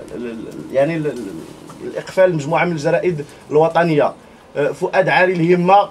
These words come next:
المكلف بالملف السياسي في القصر الملكي، مؤسس حزب الأصالة والمعاصرة،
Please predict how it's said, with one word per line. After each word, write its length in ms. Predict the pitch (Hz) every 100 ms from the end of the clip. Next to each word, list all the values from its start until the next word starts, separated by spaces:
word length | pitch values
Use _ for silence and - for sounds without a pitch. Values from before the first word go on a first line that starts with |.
| - 143
المكلف 460 | 175 175 185 185
بالملف 320 | 131 170 196
السياسي 420 | - - 170 180 175
في 60 |
القصر 260 | - 202 190
الملكي، 580 | 180 175 175 175 196 175 - - -
مؤسس 680 | 175 196 - 196 190 - - - - - -
حزب 380 | - 233 156 143
الأصالة 440 | - 180 190 190
والمعاصرة، 760 | 185 180 165 156 170 165 185